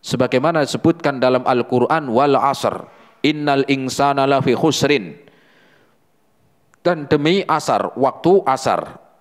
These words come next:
sesungguhnya manusia dalam kerugian. "Illalladzina amanu wa amilu solihat wa tawasau bil haq wa tawasau bis sabr."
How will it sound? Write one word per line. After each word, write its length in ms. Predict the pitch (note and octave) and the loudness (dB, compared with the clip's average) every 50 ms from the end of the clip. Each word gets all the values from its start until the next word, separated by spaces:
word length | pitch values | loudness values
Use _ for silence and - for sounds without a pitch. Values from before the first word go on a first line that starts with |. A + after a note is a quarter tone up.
| _ _ _ _ _ _ _ _ _ _ _ _ - | _ _ _ _ _ _ _ _ _ _ _ _ -4
sesungguhnya 560 | - C3 A2+ - C#3+ C3 D#3 F#3 G3 F#3+ F3+ | -4 -4 -2 -2 -2 2 2 2 2 2 0
manusia 480 | F3+ F3 E3+ E3+ E3 D3+ - - F#3 | 0 0 0 2 0 0 2 2 2
dalam 340 | D#3+ - E3 E3 E3 D#3 D#3 | 2 2 2 0 0 0 0
kerugian. 640 | D3 D#3+ D#3 D3+ - - F3 E3 B2+ F#2 - - - - _ _ _ _ _ _ _ - | 0 2 2 2 4 4 4 2 2 0 -4 -14 -20 -20 _ _ _ _ _ _ _ 0
"Illalladzina 880 | D#3 F3+ F3+ E3 E3 D#3+ D#3 D3 D3+ D3 C3+ B2 D#3+ D#3+ D3+ D3+ D3 C#3+ - C#3 C#3 | 0 2 4 4 4 4 4 4 4 2 2 4 4 2 4 2 0 0 2 0 0
amanu 400 | C3+ C#3+ D#3+ F#3+ G3 G3 F#3 E3 | 2 2 2 2 2 2 2 2
wa 80 | D#3+ D3+ | 2 2
amilu 400 | D#3 D3+ D3 D3 D3 C#3+ C#3+ C3+ | 0 -2 0 2 2 4 4 2
solihat 720 | B2+ - C#3+ C3 B2+ B2+ A#2+ A2 - E3 G3 F#3 - - - C3+ | 2 2 2 2 4 4 2 2 2 2 0 0 -2 -2 -2 0
wa 80 | C#3 | 0
tawasau 560 | B2+ - C3 B2 B2+ C#3+ C3+ G#2+ - C#3 B2 | 0 2 2 2 4 2 2 2 0 0 0
bil 240 | A2 A#2 A#2 G2 - | 2 2 2 0 0
haq 400 | - E3+ - - - - - _ | -2 -4 -4 -6 -12 -20 -16 _
wa 160 | - A#2+ A#2 | -2 -2 0
tawasau 560 | - - A#2+ B2 C3 A#2 G#2+ - - A#2 G#2+ G#2+ | 2 2 2 4 4 2 2 2 0 0 0 0
bis 160 | G#2+ - - | -2 -2 -2
sabr." 240 | A#2 E2+ - D2 | -4 -2 -4 -8